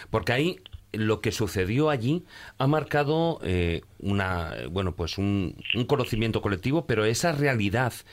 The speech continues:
de una manera que salga a los medios de comunicación o no, porque antaño no salía, esa misma realidad se ha vivido en muchos pueblos.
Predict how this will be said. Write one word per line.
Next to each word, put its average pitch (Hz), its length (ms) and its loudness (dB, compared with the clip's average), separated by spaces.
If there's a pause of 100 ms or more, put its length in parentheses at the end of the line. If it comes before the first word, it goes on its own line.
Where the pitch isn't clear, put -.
(280)
de 110 120 2
una 135 180 2
manera 127 680 2
que 104 120 -2
salga 131 240 0
a 131 40 2
los 113 180 0
medios 131 300 2
de 104 80 2
comunicación 98 760 0
o 87 80 2
no, 127 280 0
porque 87 200 -4
antaño 90 400 0
no 95 100 0
salía, 107 400 -2 (480)
esa 143 260 2
misma 143 440 2
realidad 117 360 0
se - 140 0
ha 127 40 2
vivido 131 340 0
en 80 40 0
muchos 87 320 0
pueblos. - 540 -8